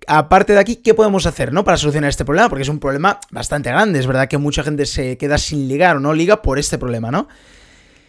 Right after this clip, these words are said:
Sus soluciones, dice, encuentra la cura, o sea, descubre la cura. La cura es Matchbox, el juego para ligar, ¿no?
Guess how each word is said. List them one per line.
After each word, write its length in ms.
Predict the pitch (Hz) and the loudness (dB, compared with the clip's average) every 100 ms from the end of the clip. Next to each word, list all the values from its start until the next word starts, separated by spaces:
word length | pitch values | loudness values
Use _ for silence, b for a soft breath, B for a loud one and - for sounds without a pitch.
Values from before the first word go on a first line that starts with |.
| b | b
Sus 200 | - 240 | -2 0
soluciones, 560 | - 240 233 269 294 - | 6 6 8 4 4 0
dice, 720 | 180 160 180 185 165 151 160 - _ | -6 -4 0 2 4 2 -2 -6 _
encuentra 540 | 190 185 233 254 262 | -2 4 6 8 6
la 160 | 254 226 | 4 4
cura, 280 | 196 190 147 | 4 4 4
o 40 | |
sea, 260 | 139 151 143 | 2 0 0
descubre 580 | 147 156 - 269 311 285 | 0 0 2 2 4 4
la 220 | 165 - | 4 2
cura. 260 | 190 160 | 0 2
La 160 | 131 143 | 2 0
cura 300 | - 226 226 | 2 6 6
es 160 | - - | 6 0
Matchbox, 800 | 147 175 196 156 127 143 127 - - | -2 6 6 4 0 0 0 -6 0
el 180 | 156 151 | 2 2
juego 340 | 165 190 208 | 4 4 6
para 180 | 196 151 | 6 6
ligar, 300 | 131 117 120 | 4 0 0
¿no? 240 | 175 311 | 0 -2